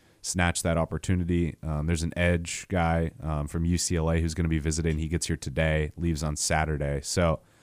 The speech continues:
l-, look, they're working it there. They're definitely a little <clears throat> slower than they would probably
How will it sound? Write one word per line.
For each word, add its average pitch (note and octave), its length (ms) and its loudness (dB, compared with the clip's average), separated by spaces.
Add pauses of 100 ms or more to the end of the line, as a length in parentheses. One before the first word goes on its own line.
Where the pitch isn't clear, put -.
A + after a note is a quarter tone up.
(460)
l-, D#2+ 200 -6
look, G#2 260 2
they're A2 160 4
working G2+ 400 4
it G#2 140 0
there. G2 420 4
They're F#2+ 140 0
definitely F#2 340 0
a F2+ 80 4
little F2+ 280 2
<clears throat> - 140 -2
slower F#2 300 6
than F2 140 0
they F2 100 4
would E2 140 0
probably E2+ 420 0